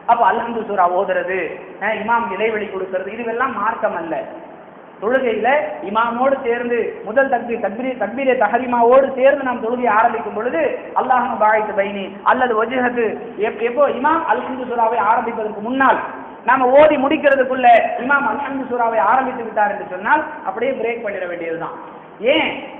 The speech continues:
அல்லாஹ்வுடைய கட்டளை, அல்லாஹ்வுடைய தூதருடைய வழிகாட்டுதல். திருக்குரான் ஓதப்பட்டால் நீங்கள் அமைதியாக வாய் மூடி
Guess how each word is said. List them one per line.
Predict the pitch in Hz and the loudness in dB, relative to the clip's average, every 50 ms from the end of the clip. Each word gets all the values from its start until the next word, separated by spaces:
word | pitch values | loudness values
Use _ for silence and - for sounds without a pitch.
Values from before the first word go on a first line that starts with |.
| - 139 | -10 -10
அல்லாஹ்வுடைய | 151 185 208 208 196 185 180 175 - - | -2 0 2 2 2 0 -2 -4 -4 -4
கட்டளை, | 165 - - 208 208 202 196 170 - - - - - - | -6 -2 0 0 2 2 2 2 0 -2 -8 -10 -6 -6
அல்லாஹ்வுடைய | 160 202 240 247 240 240 233 226 214 - | -2 2 2 2 4 4 2 0 0 0
தூதருடைய | 226 247 254 254 247 240 233 220 | -2 -2 0 0 2 4 4 4
வழிகாட்டுதல். | 196 190 226 269 277 277 277 269 269 269 247 247 254 247 220 185 - - - - - - - - | 6 4 4 6 6 6 6 6 6 4 4 2 2 2 2 -2 -4 -8 -12 -14 -16 -16 -10 -6
திருக்குரான் | - 202 240 226 220 220 208 196 | -2 0 0 2 4 4 4 4
ஓதப்பட்டால் | 180 190 202 202 196 202 190 175 - 175 170 156 147 - - - | 4 4 4 4 4 2 0 0 2 2 2 2 -2 -6 -10 -12
நீங்கள் | 160 175 175 180 180 165 | -12 -12 -8 -8 -6 -6
அமைதியாக | 151 160 175 180 175 175 170 165 170 170 170 160 | -6 -8 -10 -10 -6 -4 -2 -2 -2 -2 -4 -4
வாய் | 147 151 160 175 185 180 175 175 | -4 -2 -2 -2 -2 -2 -6 -6
மூடி | 175 190 | -6 -8